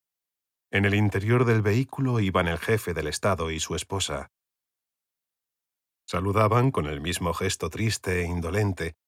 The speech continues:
que nosotros detrás de los cristales. Mi padre contaba que después de la guerra hubo restricciones.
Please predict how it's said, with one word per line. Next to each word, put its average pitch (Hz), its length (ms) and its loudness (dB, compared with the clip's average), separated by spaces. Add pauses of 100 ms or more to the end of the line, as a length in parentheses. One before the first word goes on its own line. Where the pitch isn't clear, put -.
(120)
que 110 120 0
nosotros 120 580 0
detrás 80 440 -4
de 76 100 -8
los - 140 -8
cristales. - 720 -10 (1800)
Mi 98 200 2
padre 117 400 2
contaba 92 500 0
que 98 100 -4
después 101 460 -2
de 92 100 -2
la 85 80 -4
guerra 107 360 0
hubo 110 260 2
restricciones. 92 920 -6